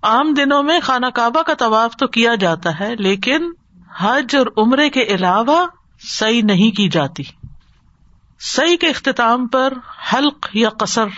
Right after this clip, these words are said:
بال منڈوانا یا کتروانا، اب اس کا وقت آ جاتا ہے۔ تو حج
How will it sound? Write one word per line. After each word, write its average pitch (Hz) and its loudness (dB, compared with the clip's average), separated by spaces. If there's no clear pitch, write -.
بال 202 0
منڈوانا 196 2
یا 202 0
کتروانا، 175 0
اب 190 0
اس 190 0
کا 208 0
وقت 165 -4
آ 147 -2
جاتا 139 -12
ہے۔ - -20
تو - -2
حج 233 0